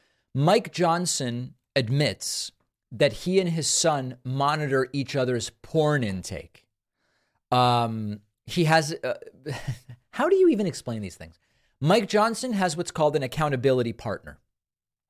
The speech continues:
He is the accountability partner of his son, and his son is his accountability partner. They use technology, uh, some kind of Christian covenant app, which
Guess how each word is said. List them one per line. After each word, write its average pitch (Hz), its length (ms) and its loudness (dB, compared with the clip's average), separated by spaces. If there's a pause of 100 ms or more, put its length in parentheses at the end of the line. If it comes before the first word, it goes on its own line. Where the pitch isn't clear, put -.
(280)
He 190 200 4
is 185 140 6
the 175 140 -2
accountability 147 580 -2
partner 123 380 -4
of 101 60 -6
his 98 120 -6
son, 208 440 -2 (600)
and 139 120 2
his 123 120 0
son 156 640 0
is 135 200 -4
his 147 480 0
accountability 127 560 -2
partner. 92 420 -10
They 120 100 -2
use 170 420 2 (120)
technology, 143 1000 0 (440)
uh, 117 120 -2
some 143 240 -2
kind 151 160 0
of - 240 -6
Christian 147 500 -4
covenant 143 560 0
app, 92 320 -10 (720)
which 165 580 0